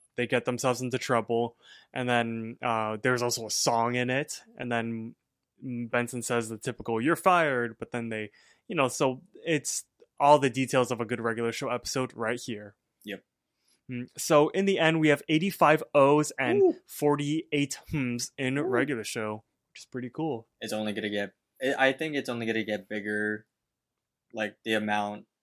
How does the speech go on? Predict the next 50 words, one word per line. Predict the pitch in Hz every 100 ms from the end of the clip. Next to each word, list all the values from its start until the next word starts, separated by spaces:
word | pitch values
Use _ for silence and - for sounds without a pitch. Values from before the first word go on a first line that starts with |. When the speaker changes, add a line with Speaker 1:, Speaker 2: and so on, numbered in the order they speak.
| _ -
Speaker 2:
is | 104
only | 104 104
gonna | 95 98
get | 101
bigger | 95 98 95 -
from, | 98 95 95 95 95 - _ _ _ _ _ -
from | 107
here. | 101 104 104
I | 117
know | 135 151 156 143 - -
I | 113
probably | 117 113
said | 113 110
it, |
like, | 110 107 110
earlier, | 110 120 123 -
but | 101 98 _ _ _ _ _ _ _ -
I | 127
think | 123
now | 110 104 101
is |
the | 95
time | - 92 92 95 95 107 _ _ _ _
it | 101
starts | 98 95 113
to |
get, | 98 - _ _ _ _ - 101
uh, | 98
bigger, | 92 95 101
because | 98 98 98
I'm | 98 95 _
pretty | - 101
sure | 98 101
at | 101 104
this | 98
point | 104 101
they | 101
realize | 101 101 98 101
that | 98 92
it's | 101 - -
kind | 101
of | 95
a | 98
staple | - - 95 95 98
for | - 104 101
these | 101 98 -
two. | 101 101 117 _ _ _ _ _ - 131
Speaker 1:
Oh, | 120
yeah, | 110
totally. | - 113 107 107 110